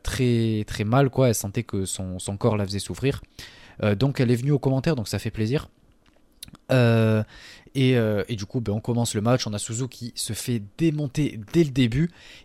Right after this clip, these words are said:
Et ses partenaires, mais qu'est-ce qu'elles foutent ? Qu'est-ce que c'est que ce bordel ? Elles sont à l'extérieur et elles la regardent comme ça. Elles la regardent se faire démonter par quatre, euh,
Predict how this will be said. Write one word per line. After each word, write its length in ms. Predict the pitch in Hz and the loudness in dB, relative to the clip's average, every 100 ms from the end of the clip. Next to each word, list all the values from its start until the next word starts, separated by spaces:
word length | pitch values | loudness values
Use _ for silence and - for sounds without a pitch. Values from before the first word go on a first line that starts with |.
| - | 0
Et 140 | 180 | 2
ses 180 | 170 135 | 2 0
partenaires, 720 | - - - 123 180 - - - _ _ - | -2 -4 -2 0 2 0 -6 -20 _ _ -12
mais 200 | 107 104 - - | -8 -8 -8 4
qu'est-ce 340 | 240 220 - | 8 8 4
qu'elles 180 | - 208 | 2 2
foutent ? 380 | - 165 165 - | 0 -4 -4 -4
Qu'est-ce 280 | - 190 - | 2 2 2
que 80 | 175 | -2
c'est 180 | - 180 | 0 -2
que 80 | |
ce 120 | - 170 | 0 0
bordel ? 380 | 170 151 151 143 - - - | 2 2 0 -2 -14 -20 -6
Elles 60 | 175 | -2
sont 200 | - 185 | 0 4
à 60 | 185 | 4
l'extérieur 640 | 190 - 139 160 214 - - | 4 4 2 4 2 0 -4
et 80 | - | 0
elles 140 | 175 160 | 2 2
la 100 | 156 | 2
regardent 380 | 143 127 135 | 0 0 0
comme 120 | 135 117 | -2 -6
ça. 100 | - | 0
Elles 120 | 175 | 2
la 60 | 180 | 4
regardent 300 | 147 160 180 | 4 2 0
se 60 | - | 0
faire 160 | 139 | 0
démonter 420 | 127 160 151 165 | 0 0 0 -2
par 220 | 156 135 - | -2 -2 -2
quatre, 300 | 165 - 147 | -4 -2 -2
euh, 260 | 139 131 | 2 0